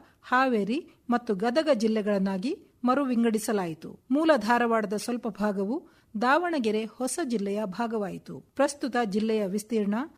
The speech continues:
ನಾಲ್ಕು ಸಾವಿರದ ಇನ್ನೂರ ಅರವತ್ತೈದು ಚದರ ಕಿಲೋಮೀಟರ್. ಎರಡು ಸಾವಿರದ ಹನ್ನೊಂದರ ಜನಗಣತಿಯ ಪ್ರಕಾರ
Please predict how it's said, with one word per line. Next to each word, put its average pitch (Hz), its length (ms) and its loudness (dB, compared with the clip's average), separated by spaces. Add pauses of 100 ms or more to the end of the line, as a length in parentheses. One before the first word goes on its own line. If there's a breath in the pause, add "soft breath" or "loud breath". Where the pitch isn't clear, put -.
ನಾಲ್ಕು 285 320 0
ಸಾವಿರದ 202 420 -2 (300 soft breath)
ಇನ್ನೂರ 302 360 2 (120)
ಅರವತ್ತೈದು 226 640 -2 (120)
ಚದರ 220 320 -4
ಕಿಲೋಮೀಟರ್. 214 640 -2 (180)
ಎರಡು 339 280 4
ಸಾವಿರದ 359 400 0
ಹನ್ನೊಂದರ 285 440 2
ಜನಗಣತಿಯ 233 640 0
ಪ್ರಕಾರ 208 360 -4